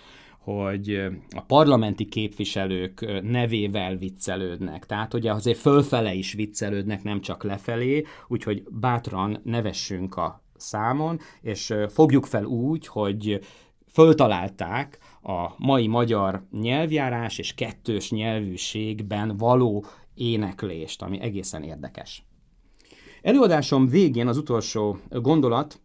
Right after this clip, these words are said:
a nyelvjárásokkal kapcsolatos mozgalmak, amelyek a médiában is megjelenhetnek. Említettem már a Bárci Géza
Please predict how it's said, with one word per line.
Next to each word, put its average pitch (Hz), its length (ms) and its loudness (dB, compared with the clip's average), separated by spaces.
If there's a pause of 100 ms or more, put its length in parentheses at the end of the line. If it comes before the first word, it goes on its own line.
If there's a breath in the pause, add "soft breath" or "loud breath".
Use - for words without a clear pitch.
a 107 240 -2 (260)
nyelvjárásokkal 120 1300 -2
kapcsolatos 107 840 -6 (240)
mozgalmak, 120 1000 -2 (360 soft breath)
amelyek 160 580 0 (100)
a 117 100 -4
médiában 107 720 2
is 104 340 -8
megjelenhetnek. 104 1000 -6 (920 soft breath)
Említettem 151 640 0
már 113 500 -2
a 139 60 -6
Bárci 107 360 -4
Géza 95 540 -6